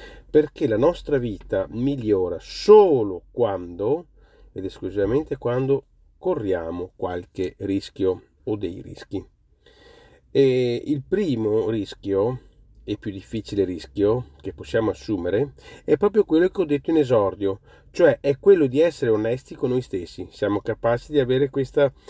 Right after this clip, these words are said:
questa capacità di rischio? Ecco, l'invito è proprio quello.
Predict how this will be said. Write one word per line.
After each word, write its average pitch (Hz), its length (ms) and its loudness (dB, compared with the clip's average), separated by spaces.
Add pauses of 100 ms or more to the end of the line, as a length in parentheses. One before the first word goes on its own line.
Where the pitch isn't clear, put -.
(280)
questa 139 300 -2
capacità 135 680 0
di 147 140 0
rischio? 185 540 2 (380)
Ecco, - 260 -10
l'invito 156 460 0
è - 20 4
proprio 175 300 -2
quello. 90 420 -4